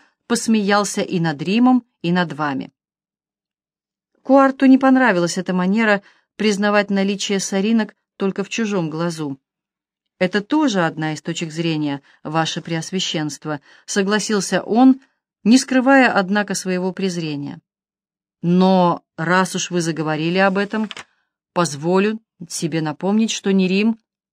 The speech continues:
ни я не стали бы вмешиваться, если бы ваше преосвященство немного побеспокоились сами. И церковь Пресвятой Богородицы,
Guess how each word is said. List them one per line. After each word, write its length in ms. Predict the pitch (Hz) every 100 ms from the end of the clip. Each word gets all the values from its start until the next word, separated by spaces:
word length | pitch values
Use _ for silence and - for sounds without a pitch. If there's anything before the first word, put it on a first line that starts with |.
| _ _ _
ни 160 | - 160
я 260 | 156 151 165
не 120 | 165
стали 340 | - 233 254
бы 120 | 208
вмешиваться, 800 | 170 165 165 151 - 131 - - - _ _ _ _ _ _
если 320 | - 208 196 208
бы 100 | 202
ваше 280 | 208 190
преосвященство 920 | 185 190 180 185 - 233 247 254 240 233 _ _ _
немного 400 | 160 160 165 160
побеспокоились 760 | 165 160 156 - 170 180 180 185
сами. 460 | - 180 147 139 - _ _ _ _ _ _ _
И 120 | -
церковь 480 | 196 - 240 233 202
Пресвятой 480 | - 202 190 185 185
Богородицы, 840 | 170 170 165 165 175 185 - 214